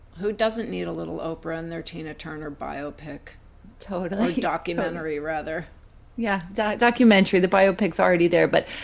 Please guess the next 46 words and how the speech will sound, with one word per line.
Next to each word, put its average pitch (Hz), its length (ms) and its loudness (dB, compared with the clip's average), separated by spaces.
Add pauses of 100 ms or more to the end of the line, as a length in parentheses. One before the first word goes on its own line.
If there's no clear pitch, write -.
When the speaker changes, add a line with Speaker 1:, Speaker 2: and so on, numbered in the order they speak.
(100)
Speaker 2:
you 240 40 2
know 294 60 6
what? 302 80 8
I 277 80 6
think 294 180 2
I 311 100 4
might 226 180 4
go 190 120 0
back 175 240 0
and 160 140 -4
watch 147 300 -2
the 160 80 -8
biopic, 147 640 -2 (100)
because 175 200 -4
I 175 120 4
also, 175 440 0 (380)
I'd 180 160 2
like 196 200 4
a 185 40 4
little 170 260 2
more 156 240 0
Angela 143 360 -2
Bassett 135 420 -2
in 127 80 -4
my 131 160 -4
life. - 420 -8
Speaker 1:
That's 254 520 4
right. 196 180 4
I 196 60 2
was 190 160 -2
about 214 200 2
to 220 80 -4
ask 196 360 -2
you 175 60 -2
who 180 120 -4
played 170 340 -8
Tina 160 280 -10
Turner 139 400 -12
in 135 100 -12
that. 110 240 -12
It 131 60 -12
was 156 100 -8
Speaker 2:
Yeah. 135 160 -2
Speaker 1:
Angela 165 320 -8
Bassett. 143 600 -10 (600)
Speaker 2:
Yep. 185 260 -2